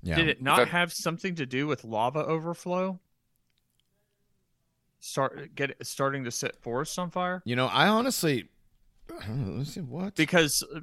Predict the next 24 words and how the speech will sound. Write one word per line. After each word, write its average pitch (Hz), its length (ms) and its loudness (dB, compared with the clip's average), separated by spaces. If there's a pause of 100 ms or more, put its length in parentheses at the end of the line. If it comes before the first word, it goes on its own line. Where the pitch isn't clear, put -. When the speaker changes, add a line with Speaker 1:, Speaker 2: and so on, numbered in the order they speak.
Speaker 2:
because 147 280 -2
I, 160 120 6
I 160 180 4
remember, 165 800 4 (200)
I 139 60 -2
remember, 180 320 2
like, 127 240 4
two - 240 -2
weeks 147 340 -4
ago, 104 520 2 (640)
uh, 104 320 2 (760)
there's, 131 240 -4
like, 135 160 0
a 120 60 -2
national 123 460 0
park 123 520 0
camera 135 560 0 (180)
for, 107 420 -2 (340)
for 123 120 -6
the 110 60 -8
volcano 117 680 -2
that 107 340 0
I - 80 -4
ha-, 107 160 -4